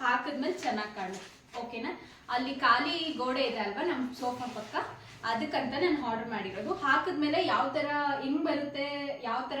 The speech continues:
ಡಿಸೈನ್ ಇದೆ ಅಂತ ನಾನು ತೋರಿಸ್ಕೊಡ್ತೀನಿ. ಬೇಕಾದ್ರೆ ನಿಮ್ಗೆ ಸ್ಕ್ರೀನ್ ಶಾಟು ಹಾಕ್ತೀನಿ, ಅಲ್ಲಿ ಹೋಗಿ ವಿಸಿಟ್ ಮಾಡಿ.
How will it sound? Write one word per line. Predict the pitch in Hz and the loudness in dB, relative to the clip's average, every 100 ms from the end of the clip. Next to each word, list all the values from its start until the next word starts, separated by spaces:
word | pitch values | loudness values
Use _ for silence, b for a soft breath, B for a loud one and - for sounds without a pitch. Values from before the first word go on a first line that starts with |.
| 277 | -2
ಡಿಸೈನ್ | 262 262 262 | -2 -2 -2
ಇದೆ | 220 208 | -2 -2
ಅಂತ | 208 202 | -4 0
ನಾನು | 339 330 220 | 0 0 -2
ತೋರಿಸ್ಕೊಡ್ತೀನಿ. | 220 226 - 196 - 196 214 B B - | -4 -6 -6 -10 -10 -14 -14 B B -6
ಬೇಕಾದ್ರೆ | 277 277 294 311 311 | -2 0 2 4 4
ನಿಮ್ಗೆ | 277 - | 0 -2
ಸ್ಕ್ರೀನ್ | - 302 285 | -4 -2 0
ಶಾಟು | 262 226 | -2 -2
ಹಾಕ್ತೀನಿ, | 220 - - 226 359 | -4 -4 -8 -6 -4
ಅಲ್ಲಿ | 226 214 | -2 -2
ಹೋಗಿ | 202 311 302 | -4 -6 -8
ವಿಸಿಟ್ | 202 190 180 | -6 -6 -8
ಮಾಡಿ. | 175 | -10